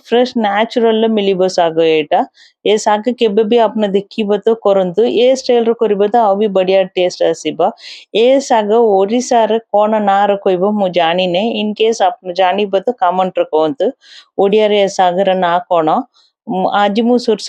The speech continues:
ତେଲରେ କରିବା ପାଇଁ ଯାଉଛି। ବେଶୀ କାମ ନାହିଁ। ଏ ଶାଗ ବେଶୀ ସାଙ୍ଗେ ସାଙ୍ଗେ କ୍ଲିନ୍ ହେଇଯିବ। ବେଶୀ ମାଟି ବି ରହିବ ନାହିଁ, ପାଣିରେ ରହୁଛି ନା ସେଇଟା ପାଇଁ। ଭଲ କ୍ଲିନ୍ କରିକି ଟିକେ ସୋରିଷ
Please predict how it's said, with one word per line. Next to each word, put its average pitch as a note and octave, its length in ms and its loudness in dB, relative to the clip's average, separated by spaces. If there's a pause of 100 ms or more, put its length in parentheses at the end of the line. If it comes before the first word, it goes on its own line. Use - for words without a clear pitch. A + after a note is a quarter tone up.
ତେଲରେ G3+ 360 0
କରିବା F3 360 0
ପାଇଁ E3+ 200 -2
ଯାଉଛି। D#3 400 0 (360)
ବେଶୀ A#3+ 340 0
କାମ A#3+ 360 0
ନାହିଁ। G3 200 0 (360)
ଏ G3+ 140 -2
ଶାଗ G#3 300 0 (160)
ବେଶୀ G#3+ 320 -2 (120)
ସାଙ୍ଗେ B3 340 0
ସାଙ୍ଗେ B3 300 2
କ୍ଲିନ୍ A3 340 0
ହେଇଯିବ। F#3 320 0 (240)
ବେଶୀ G3 260 -2
ମାଟି G3 360 -2
ବି A3 180 0
ରହିବ G3 300 0
ନାହିଁ, F#3+ 240 0
ପାଣିରେ G#3 480 0
ରହୁଛି F#3+ 340 0
ନା G3 120 0
ସେଇଟା F3 320 -2
ପାଇଁ। E3+ 200 -2 (640)
ଭଲ A3 200 2 (180)
କ୍ଲିନ୍ B3+ 380 0
କରିକି A3 420 0 (540)
ଟିକେ C4+ 340 -2
ସୋରିଷ B3+ 260 0